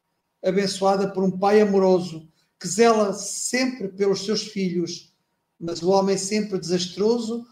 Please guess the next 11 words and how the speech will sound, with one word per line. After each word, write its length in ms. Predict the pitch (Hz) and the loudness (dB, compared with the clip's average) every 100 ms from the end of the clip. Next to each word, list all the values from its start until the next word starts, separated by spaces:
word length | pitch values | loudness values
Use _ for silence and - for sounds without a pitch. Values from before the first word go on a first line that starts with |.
| _ _ | _ _
foge 360 | - 220 208 | -2 -2 0
da 80 | 220 | -2
paz 340 | 226 196 175 - | 0 0 -2 -4
procurando 460 | - 180 185 175 | -4 -2 0 -2
sarilhos. 840 | 170 185 165 160 147 143 - - _ _ _ _ | -2 -2 0 -2 -6 -10 -14 -18 _ _ _ _
Sarilhos 540 | - 180 185 190 196 | 0 4 4 2 -2
que 140 | - 185 | 0 2
a 40 | |
muita 460 | 175 220 262 - 202 | 2 2 0 0 -4
gente 480 | 156 175 214 - - | 0 0 0 -4 -6
traz, 680 | 175 165 156 - - - | 0 0 -2 -8 -14 -20